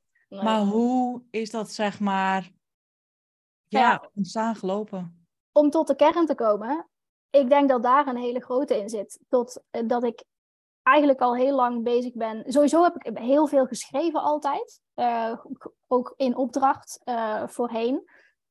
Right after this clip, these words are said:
Speaker 1: Mm, dat waren weliswaar dan meer, eh, blogs of, eh, social media teksten.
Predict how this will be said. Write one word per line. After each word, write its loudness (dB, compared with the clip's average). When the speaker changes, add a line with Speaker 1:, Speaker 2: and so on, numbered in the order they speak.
Speaker 1:
Mm, 4
dat 0
waren 2
weliswaar 2
dan -4
meer, -8
eh, -2
blogs 0
of, -6
eh, -8
social -4
media 0
teksten. -4